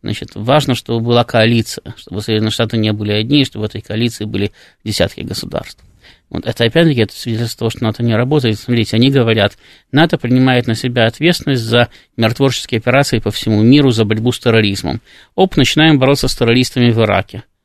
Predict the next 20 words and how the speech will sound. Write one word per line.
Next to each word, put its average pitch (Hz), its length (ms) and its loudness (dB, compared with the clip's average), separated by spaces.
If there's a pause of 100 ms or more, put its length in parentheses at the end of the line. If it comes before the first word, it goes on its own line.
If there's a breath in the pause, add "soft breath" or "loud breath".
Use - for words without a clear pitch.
(720)
А 120 380 2
получается, 131 680 -2
что - 180 -6
нато 135 320 0
вроде 139 300 -4
бы 131 160 -2
как - 220 -8
не 139 80 0
совсем 160 400 -2
уже 127 140 0
готово 113 380 0
бороться 113 460 0
по - 100 -20
всему 120 300 0
миру 117 280 2
с - 60 -14
терроризмом. 101 600 -6 (580 soft breath)
И 123 80 -8
так, - 240 -2 (320)
опять-таки, 123 600 -4